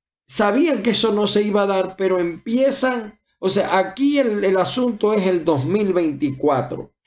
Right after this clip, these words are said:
Empiezan a hacer campaña para el dos mil veinticuatro y vean ustedes lo que dice el diario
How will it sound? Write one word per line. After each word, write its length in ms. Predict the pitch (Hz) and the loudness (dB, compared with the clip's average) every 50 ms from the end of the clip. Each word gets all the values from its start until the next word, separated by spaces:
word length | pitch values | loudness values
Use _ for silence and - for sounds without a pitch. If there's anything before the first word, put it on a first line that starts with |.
| _ _ _ - | _ _ _ -4
Empiezan 840 | 196 190 185 185 165 185 208 214 226 233 226 226 - 220 214 196 | -2 -2 -2 -2 -4 -2 0 2 2 2 2 2 -2 -2 0 0
a 20 | |
hacer 400 | 180 170 - - 196 196 196 - | 0 0 0 0 0 0 0 -2
campaña 640 | - 180 170 165 156 - 202 190 185 180 175 165 - | -2 -2 -2 -2 -2 -2 -2 -2 0 0 0 -2 0
para 240 | - 151 143 139 131 | 0 0 0 2 2
el 100 | 131 127 | 0 0
dos 180 | 127 127 113 117 | 0 0 -2 0
mil 240 | 127 139 156 156 | 0 0 0 2
veinticuatro 720 | 160 180 180 180 180 - 214 196 - 247 254 247 233 - 165 135 | 0 0 0 -2 -4 -8 -10 -6 -2 0 0 0 0 -2 -2 0
y 40 | |
vean 280 | 127 123 139 147 170 202 | 0 0 0 0 0 -2
ustedes 360 | 196 190 - 196 202 214 214 | -4 -4 -2 -2 0 0 2
lo 140 | 196 196 175 | 2 0 0
que 140 | - 143 139 | 0 0 0
dice 240 | 147 151 147 - 170 | 0 0 0 0 0
el 100 | 165 156 | 0 2
diario 560 | 147 151 147 147 151 165 180 180 165 - | 2 2 2 2 2 2 0 0 -2 -6